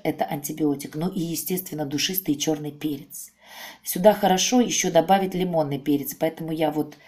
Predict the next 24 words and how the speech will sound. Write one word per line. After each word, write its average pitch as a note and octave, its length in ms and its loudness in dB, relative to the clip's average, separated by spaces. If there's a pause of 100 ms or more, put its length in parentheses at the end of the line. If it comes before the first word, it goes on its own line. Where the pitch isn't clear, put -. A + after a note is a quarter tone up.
свой D#3+ 320 0
лимонный D#3+ 420 -2
перец C4+ 440 0 (320)
тоже A#3 280 6
сюда F3 480 2
добавила, D3 680 0
добавила. C#3+ 480 -4
У - 20 -2
меня D#3+ 180 -4
получилась E3+ 480 -4 (260)
смесь B3 680 0 (220)
перцев. F3 440 2
Но G#3+ 100 -2
если C#4 280 6
у B3+ 60 4
вас A#3+ 220 4
нет, D4+ 340 0 (340)
то A3+ 80 6
не A3+ 160 4
нужно. C3 400 -6 (920)
Достаточно F3+ 640 -4
вот F3 240 -8
этого. - 440 -6 (920)
Кстати, - 560 0